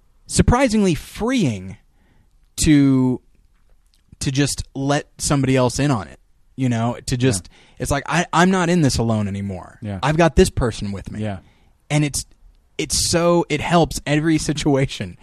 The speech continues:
Speaker 2: Yeah.
Speaker 1: And so, so they just do all, so they just let each other in. And then as they have to wind up decimating, like, fifty other assassins, they discover,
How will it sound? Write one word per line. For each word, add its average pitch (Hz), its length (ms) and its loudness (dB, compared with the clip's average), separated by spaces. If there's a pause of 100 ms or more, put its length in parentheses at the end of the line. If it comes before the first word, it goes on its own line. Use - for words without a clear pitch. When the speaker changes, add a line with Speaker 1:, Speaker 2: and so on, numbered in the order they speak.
(160)
Speaker 2:
Yeah. 95 180 -10 (180)
Speaker 1:
And 139 260 0
so, 135 500 0 (480)
so 160 200 4
they 156 120 4
just 160 320 0 (720)
do 160 180 6
all, 147 180 6 (120)
so 151 140 0
they 139 140 4
just 131 180 -4
let 143 220 0
each 143 180 0
other 139 180 0
in. 147 220 -2
And 165 320 0
then 147 240 -2 (280)
as 131 240 0
they 123 160 4
have 127 200 0
to 120 200 2
wind 120 340 0
up 113 120 0 (400)
decimating, 123 760 2
like, 107 320 -4 (260)
fifty 113 680 0 (640)
other 120 260 2
assassins, 165 580 -2 (180)
they 147 180 2
discover, 131 640 -2